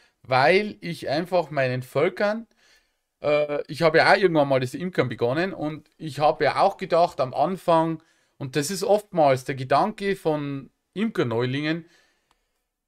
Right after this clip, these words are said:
man will sehr ökologisch imkern, will ich immer noch, mal von dem abgesehen. Man will für die Bienen das Beste. So, man sagt halt, man will für die Bienen das Beste und dann denkt man sich, hey,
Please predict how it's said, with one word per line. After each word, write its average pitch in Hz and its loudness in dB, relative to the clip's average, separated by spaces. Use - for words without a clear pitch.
man 143 2
will 185 -2
sehr 175 2
ökologisch 208 0
imkern, 202 -4
will 156 -4
ich 175 -8
immer 214 0
noch, - -4
mal 139 2
von 156 -6
dem 165 -6
abgesehen. 170 -4
Man 147 -2
will 220 -2
für 202 -4
die 185 -4
Bienen 202 -4
das 185 2
Beste. 123 -4
So, - 0
man 131 2
sagt 156 4
halt, 156 4
man 135 2
will 185 -4
für 196 -4
die 185 -4
Bienen 180 -4
das 175 4
Beste 147 -4
und 113 -4
dann 135 -2
denkt 151 -2
man 196 -4
sich, 196 -8
hey, 131 -4